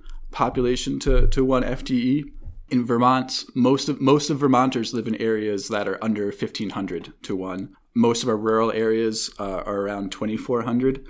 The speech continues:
We usually can only qualify when adding income data. We have some in,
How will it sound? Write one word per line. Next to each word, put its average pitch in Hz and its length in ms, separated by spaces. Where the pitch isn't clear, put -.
We 135 140
usually 147 340
can 123 220
only 120 260
qualify 110 520
when 98 120
adding 101 280
income 98 340
data. 110 380
We 117 120
have 127 260
some 113 380
in, 101 220